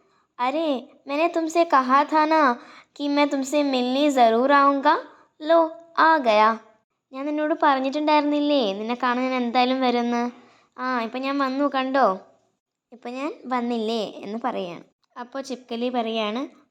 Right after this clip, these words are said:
"അരേ ഹാ, मैं तो भूल ही गई." ആ, നീ അങ്ങനെ പറഞ്ഞിട്ടുണ്ടായിരുന്നു അല്ലേ, അത് ഞാൻ പെട്ടെന്ന് മറന്നുപോയി എന്ന് പറയാണ്. ഗിർഗിറ്റ്, "तो तुम्हें ये घर कैसा लगा?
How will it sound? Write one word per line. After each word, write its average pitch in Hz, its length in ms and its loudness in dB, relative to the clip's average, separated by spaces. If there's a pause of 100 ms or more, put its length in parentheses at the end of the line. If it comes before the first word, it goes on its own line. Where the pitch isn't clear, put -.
(120)
"അരേ 311 260 -2
ഹാ, 285 560 2 (140)
मैं 240 220 -2
तो 330 140 -2 (100)
भूल 233 280 0
ही 294 240 0
गई." 269 360 2 (520)
ആ, 247 220 -8
നീ 220 160 -8
അങ്ങനെ 254 260 -4
പറഞ്ഞിട്ടുണ്ടായിരുന്നു 269 600 0
അല്ലേ, 269 360 2
അത് 180 80 -6
ഞാൻ 214 340 -6
പെട്ടെന്ന് 226 260 -8
മറന്നുപോയി 185 720 -4
എന്ന് 190 120 -12
പറയാണ്. 180 400 -10 (640)
ഗിർഗിറ്റ്, 233 400 -10 (360)
"तो 359 100 -6
तुम्हें 349 400 -4
ये 330 240 2
घर 320 260 2
कैसा 320 600 0
लगा? 311 320 2